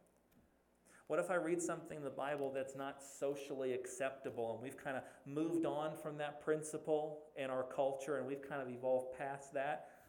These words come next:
Culture's wrong. The Bible's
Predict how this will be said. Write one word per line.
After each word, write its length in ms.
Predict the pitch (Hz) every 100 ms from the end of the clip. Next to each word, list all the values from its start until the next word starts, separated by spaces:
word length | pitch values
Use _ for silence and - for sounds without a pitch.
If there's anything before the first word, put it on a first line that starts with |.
| -
Culture's 560 | - - 175 175 160 127
wrong. 760 | 120 117 113 104 98 - - - - _ _ _ _ _
The 80 | 123
Bible's 640 | 110 127 131 127 117 113